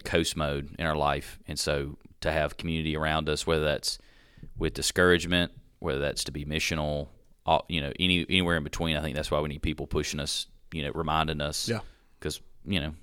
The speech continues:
Speaker 1: on our own, we do have a tendency to, to be lazy, to coast, to, you know, to be settled into a routine. And sometimes we need people to remind us. I mean, we all, you know, there are times where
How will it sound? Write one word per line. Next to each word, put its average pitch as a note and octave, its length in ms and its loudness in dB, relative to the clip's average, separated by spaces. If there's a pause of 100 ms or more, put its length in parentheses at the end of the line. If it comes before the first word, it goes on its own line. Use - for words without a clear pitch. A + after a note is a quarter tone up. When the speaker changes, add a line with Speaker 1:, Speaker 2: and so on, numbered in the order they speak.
(200)
Speaker 1:
on F#2+ 220 6
our D#2+ 120 6
own, E2 180 6
we D#2+ 100 0
do D#2 120 0
have D2 120 -2
a D#2 40 -6
tendency D2+ 360 -6
to, C#2 180 -8 (1600)
to - 100 -12
be F2 80 2
lazy, D2+ 320 -2
to D2+ 80 -6
coast, D2 500 -2
to, C2+ 280 -6
you G2+ 140 -2
know, D2+ 140 0
to D2 220 -2 (200)
be F#2 120 4
settled E2 340 4
into D#2 280 0
a D2+ 40 0
routine. D#2 480 -2
And C#2+ 260 -10
sometimes D2+ 260 -4
we D2 80 -8
need D2+ 140 -6
people D2+ 240 -4
to D2 100 -4
remind D2+ 360 -4
us. D2 120 -8
I F2 140 8
mean, D#2+ 180 0
we D#2+ 100 2
all, D#2+ 300 2 (100)
you E2+ 160 -2
know, D#2 100 -4
there E2 100 2
are D#2+ 40 0
times E2+ 300 2
where D2+ 180 -8